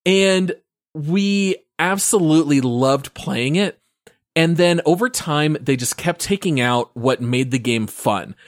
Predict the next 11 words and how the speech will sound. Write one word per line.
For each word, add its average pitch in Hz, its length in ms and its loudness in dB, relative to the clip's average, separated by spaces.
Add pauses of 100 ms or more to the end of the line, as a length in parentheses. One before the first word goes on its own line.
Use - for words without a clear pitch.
(200)
They 139 220 2
took 208 320 0
out 175 280 2
all 139 220 2
the 131 200 0
mechanics 123 600 -4
that 123 160 0
made 120 240 -2
you 120 100 0
move 113 320 0
fast, 123 680 -4